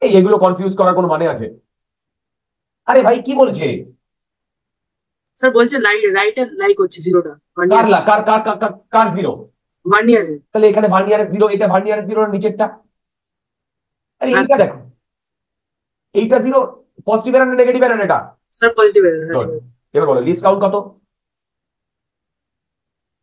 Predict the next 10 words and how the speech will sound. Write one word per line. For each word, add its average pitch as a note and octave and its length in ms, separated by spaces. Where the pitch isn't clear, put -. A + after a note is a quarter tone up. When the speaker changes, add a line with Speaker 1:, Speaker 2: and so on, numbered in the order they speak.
Speaker 1:
কত D#3 120
আসছে? F#3+ 260
এরর। A#2+ 260
যেহেতু F3+ 280
positive F#3 320
এরর, F#3+ 180
তুমি F3 120
এখানে E3 200
positive C#3 320
দেবে। G2 180